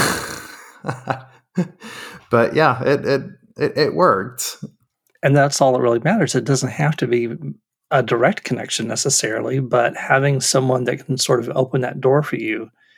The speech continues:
Speaker 2: in that sense really does help. And speaking of opening doors, the other piece of advice I'd have for anyone looking for a job is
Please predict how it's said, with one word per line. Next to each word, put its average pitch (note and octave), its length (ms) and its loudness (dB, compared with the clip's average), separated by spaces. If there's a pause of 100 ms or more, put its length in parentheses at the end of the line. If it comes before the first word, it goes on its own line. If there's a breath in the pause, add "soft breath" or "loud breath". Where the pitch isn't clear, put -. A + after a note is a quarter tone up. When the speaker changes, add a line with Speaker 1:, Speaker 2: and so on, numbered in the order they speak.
(380 soft breath)
Speaker 2:
in B2 60 0
that A#2+ 180 2
sense A2+ 400 -2
really A#2+ 160 2
does A2+ 240 -6
help. - 320 0 (760 soft breath)
And C#3 100 0
speaking F3+ 380 2
of C3 100 4
opening B2+ 360 0
doors, A#2+ 500 -2 (420)
the C3 280 -2
other F3+ 180 2
piece E3 240 2
of - 60 -8
advice A2+ 420 -2
I'd A2 140 -2
have A2+ 260 0
for B2 240 -2
anyone A#2+ 320 -2
looking A#2 240 -6
for A#2 140 -10
a A2+ 60 -8
job A2+ 340 -2
is - 340 -10